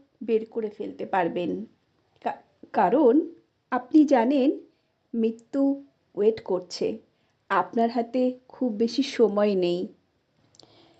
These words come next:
না, আমি নিজে বোহেমিয়ান টাইপ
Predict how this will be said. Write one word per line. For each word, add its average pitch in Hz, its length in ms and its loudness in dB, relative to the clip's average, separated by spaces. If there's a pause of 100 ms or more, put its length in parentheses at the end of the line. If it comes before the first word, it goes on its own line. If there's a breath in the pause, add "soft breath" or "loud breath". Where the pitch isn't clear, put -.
(400 soft breath)
না, 269 520 4 (320)
আমি 233 300 2
নিজে 294 640 2 (220)
বোহেমিয়ান 269 640 2
টাইপ 269 280 0